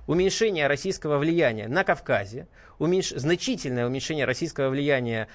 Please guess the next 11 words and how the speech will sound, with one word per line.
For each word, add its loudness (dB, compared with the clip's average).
и, 0
э, 4
вообще, -2
э, -2
н-, 0
э, 4
в 0
Армении. -2
Более 2
того, 0
создание, 0